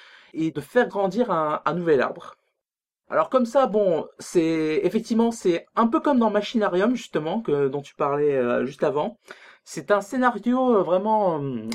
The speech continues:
assez enfantin, j'ai envie de dire, dans une ambiance, euh,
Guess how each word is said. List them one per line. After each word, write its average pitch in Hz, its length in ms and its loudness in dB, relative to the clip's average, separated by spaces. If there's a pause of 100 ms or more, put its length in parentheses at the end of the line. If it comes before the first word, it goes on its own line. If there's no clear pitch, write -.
(100)
assez 180 280 -2
enfantin, 220 600 0
j'ai 208 100 -6
envie 143 160 -4
de 135 60 -10
dire, 185 400 -6 (800)
dans 156 260 0
une 196 240 -6
ambiance, 226 580 0
euh, 135 880 0